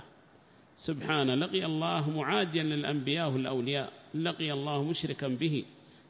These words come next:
جل وعلا. فترى المجرمين مشفقين وجلين خائفين لما يعلمون من العاقبة السيئة بسبب الأعمال المدونة في صحائف أعمالهم وفي هذا الكتاب الذي سيعرض عليهم ويتناولون بالشمائل.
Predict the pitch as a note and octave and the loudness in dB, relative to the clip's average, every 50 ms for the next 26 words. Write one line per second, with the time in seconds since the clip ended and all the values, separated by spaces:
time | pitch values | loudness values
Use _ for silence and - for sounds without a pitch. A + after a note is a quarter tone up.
0 | - - C3 E3 E3 D#3 D3 C#3+ C#3+ C3 C#3+ D#3 D3+ C3 C#3 E3 E3+ - F3+ F3+ | -14 -6 -2 0 2 2 2 2 2 2 2 2 0 0 -2 -2 -2 0 0 2
1 | E3 D#3+ D#3 D#3 C#3 C#3+ C3+ C3+ C#3 D3 E3+ F3 E3+ D3+ - - - B2 C3 C#3 | 2 2 2 2 0 0 0 0 0 0 0 0 -2 -2 -4 -6 -6 -6 -6 -4
2 | D3 D#3 D#3 C#3+ C3+ C3+ B2+ B2+ A#2 B2+ D3+ D3+ C#3 - - B2+ B2 - A#2 A2 | -4 -4 -2 -2 -2 -2 0 0 0 0 -2 -4 -4 -6 -6 -6 -4 -4 -4 -4
3 | A#2+ A#2 F2+ - - - - - - - - - - - - - - - - B2 | -2 -4 -4 -4 -10 -16 -20 -20 -20 -20 -20 -20 -20 -20 -20 -20 -14 -8 -6 -2
4 | B2+ D3+ D#3+ E3 E3+ E3 D3+ C#3+ C3 C#3 C3+ C3 C3+ D3 D#3 D3+ C#3 C3+ C3 B2+ | 0 0 2 2 2 2 2 2 0 0 0 0 0 0 0 0 0 0 0 0
5 | A2+ A2 C3+ C#3+ C3 B2+ C3+ C3 B2 A#2+ - - - C#3 C#3+ C3 B2+ B2+ B2+ C3 | -2 -2 -2 -2 -2 -2 -4 -4 -4 -4 -4 -4 -4 -4 -2 -2 -4 -2 -2 -4
6 | - - - - - - - - - - - - - - - C#3 C3 - D#3 D#3 | -4 -6 -10 -20 -20 -20 -20 -20 -20 -20 -20 -20 -10 -4 -4 -2 0 0 0 0
7 | C#3 C3+ C3 C#3 - A2 A#2+ C3+ C#3 C#3 C3+ B2+ B2 B2 B2 B2 C3+ D#3 E3 D3+ | 0 -2 -2 -2 -2 -2 -2 0 0 0 0 -2 -2 -2 -2 -2 0 0 0 -2
8 | C#3+ D3 C#3+ C3+ A#2+ - - - - - - - - - - - - - - - | -2 -2 -2 -2 -2 -4 -10 -18 -20 -20 -20 -20 -20 -20 -20 -20 -20 -20 -20 -20
9 | - - - - - B2 C3 - D#3 B2+ - F3 E3 - C#3+ A#2+ C3+ C3 A#2 A2 | -20 -18 -10 -6 -4 -4 -2 -2 -4 -2 -2 -2 -2 -2 -4 -4 -4 -4 -4 -2
10 | C3 C#3 D#3 D#3+ D3 D3+ D3 D3 C#3 C3 A#2+ C3 B2+ C#3+ C#3 A#2+ A#2 G#2+ - C3+ | -2 -2 -2 -2 -2 -2 -2 -2 -2 -2 -4 -2 -2 0 -2 -2 -2 -6 -8 -8
11 | B2+ - C3+ B2+ A2+ A2+ A#2 A#2+ A#2 A#2 A2+ - C#3+ C3 B2 G2 A2 A#2 A2 G#2 | -4 -2 0 0 0 -2 -4 -4 -4 -4 -2 -2 -2 -2 -2 -2 -4 -4 -4 -4
12 | G#2 A2+ C3 C#3 C#3 C3 B2+ A#2+ A#2 A#2 A2+ - B2+ C3 C3+ B2 A#2 A#2 B2 C3 | -2 -2 -2 0 0 0 0 -2 -2 -2 -4 -2 -2 -2 0 0 0 0 0 0
13 | C3 B2 G#2 F#2+ - - A2 G#2+ G2+ E2+ D#2+ D2+ | 0 0 -2 -2 -4 -4 -4 -4 -4 -4 -6 -8